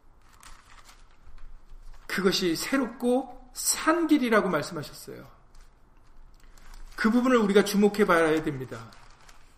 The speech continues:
새로운 길이다라는 거죠. 그 새로운 길이라는 것은 무엇입니까? 옛 길이 아니다라는 것입니다.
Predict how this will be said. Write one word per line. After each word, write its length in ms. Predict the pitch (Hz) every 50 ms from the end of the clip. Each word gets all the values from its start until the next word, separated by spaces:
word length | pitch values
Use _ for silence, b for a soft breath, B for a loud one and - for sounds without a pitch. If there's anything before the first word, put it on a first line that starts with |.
| - -
새로운 580 | - - - - 294 320 330 339 349 339 320 262
길이다라는 640 | 247 247 202 220 - 185 185 160 156 139 131 135 127
거죠. 260 | 123 120 - - - - - - - - - - - - - - - -
그 220 | - 269 294 294 -
새로운 420 | - - 320 349 370 370 359 320
길이라는 400 | 285 285 254 254 214 247 226 226
것은 320 | 226 220 190 - - 208
무엇입니까? 800 | 165 160 165 160 - 180 147 143 - - 185 202 - - - - - - - - - - - - - - - - - - - - - - - -
옛 280 | 151 180 226 262 - -
길이 240 | - 320 311 302 294
아니다라는 500 | 226 175 185 202 214 202 190 180 165 156
것입니다. 460 | 143 135 - - 131 120 120 - -